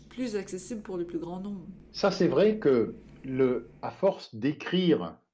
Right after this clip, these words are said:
Speaker 2: pour The Conversation, sur des formats qui, pour eux, sont très courts. <laughs> J'ai même une, une enseignante-chercheuse, euh, en France qui,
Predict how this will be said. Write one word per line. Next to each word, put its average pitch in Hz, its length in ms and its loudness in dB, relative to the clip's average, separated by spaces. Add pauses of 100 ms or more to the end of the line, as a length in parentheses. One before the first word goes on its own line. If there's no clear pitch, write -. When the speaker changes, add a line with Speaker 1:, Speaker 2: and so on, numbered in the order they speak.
Speaker 2:
pour 113 160 -2
The 113 80 -4
Conversation, 120 880 -2 (240)
sur 120 200 -2
des 127 120 4
formats 123 680 0 (340)
qui, 151 160 -4
pour 165 380 2
eux, 170 360 4
sont - 680 -10
très - 260 0
courts. 233 440 -2 (280)
<laughs> - 480 -16
J'ai 117 160 2
même 156 260 4
une, 127 360 0 (260)
une 123 180 2 (300)
enseignante-chercheuse, 135 1120 -2
euh, - 440 -10
en 95 200 -4
France 180 340 -2
qui, 113 200 -6